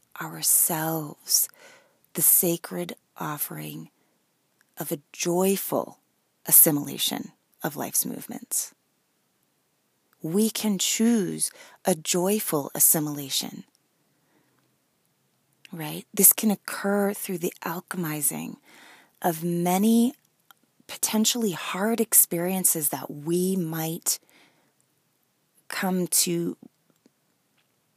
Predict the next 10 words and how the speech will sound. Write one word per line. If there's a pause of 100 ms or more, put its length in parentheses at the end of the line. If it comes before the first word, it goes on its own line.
(180)
to
have (120)
in
our
lives. (880)
We
can
alchemize
these
into